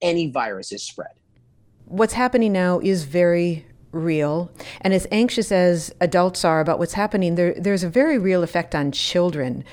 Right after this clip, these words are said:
Speaker 2: Um, they've had their routines disrupted, and because children don't miss anything, they're picking up on all of our adult fears.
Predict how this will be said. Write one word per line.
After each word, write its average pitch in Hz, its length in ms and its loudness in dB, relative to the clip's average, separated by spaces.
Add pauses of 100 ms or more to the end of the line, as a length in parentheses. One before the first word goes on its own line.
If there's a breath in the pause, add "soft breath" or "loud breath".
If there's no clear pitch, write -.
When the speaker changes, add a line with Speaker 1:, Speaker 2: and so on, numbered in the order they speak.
(400 loud breath)
Speaker 2:
Um, 160 280 -2
they've 165 140 2
had 175 180 -2
their 160 100 0
routines 214 640 0
disrupted, 196 840 -2
and 180 80 -2
because 170 280 -4
children 220 320 0
don't 180 200 0
miss 170 300 -2
anything, 185 520 0
they're 156 120 -2
picking 196 360 -4
up 175 140 -2
on 160 240 -2
all 208 480 2
of 170 140 0
our 160 160 2
adult 156 340 0
fears. 165 540 0